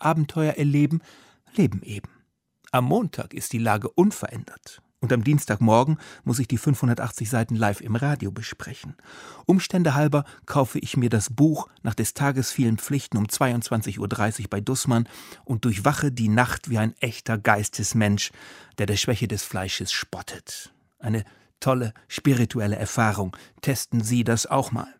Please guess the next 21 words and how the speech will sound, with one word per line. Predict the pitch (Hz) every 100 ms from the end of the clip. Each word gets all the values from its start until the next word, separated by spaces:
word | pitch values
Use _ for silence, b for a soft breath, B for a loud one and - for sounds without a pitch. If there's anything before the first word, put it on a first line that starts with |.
| _ _ _ _ _
Am | 151 156
Dienstag, | 107 - - 160 - _
nach | 113 104 -
der | 107
Besprechung, | 107 - 123 117 151 B B B -
liegt | 147 156
im |
Briefkasten | 135 151 151 143 - 127
ein | 123
Zettel. | - - 98 80 b b b b
Ab | - 147
Mittwoch | 175 - 165
sei | - 127 127
in | 117
der | 110
Filiale | 120 113 110 107
X | - -
Y | 147 - 165 151 -
eine | 175 185 185
Sendung | 110 98 90 85
abzuholen. | 98 - - - -